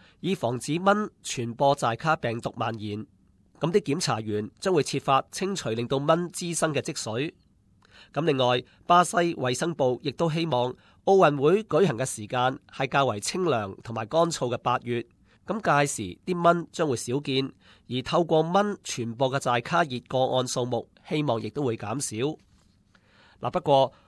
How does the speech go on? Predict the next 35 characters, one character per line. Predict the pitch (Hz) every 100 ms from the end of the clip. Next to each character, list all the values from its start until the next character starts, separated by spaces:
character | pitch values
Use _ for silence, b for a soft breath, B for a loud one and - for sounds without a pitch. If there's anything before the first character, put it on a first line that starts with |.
| b
奧 | - 190 190
運 | 165
距 | 147 - - 147
離 | 104
而 | 117
家 | 170 185
仲 | 180 - 127
有 | 123
幾 | 123
個 | 143
月， | 139 123 117 - _ -
而 | 117
盛 | - 139 139 147
大 | 139
嘅 | 139 156
巴 | - 190
西 | 190 180 180 -
里 | 127 143
約 | 170 -
熱 | 156 147
內 | 135 135
盧 | 113 110
狂 | - 113 110
歡 | - 190
節 | 175 147 - _ _
將 | - 170
會 | 131
喺 | 113 127 180 -
下 | 147
個 | 147 160
月 | 143 123
五 | 113 139
號 | 139 127
舉 | 123 147
行， | 151 117 107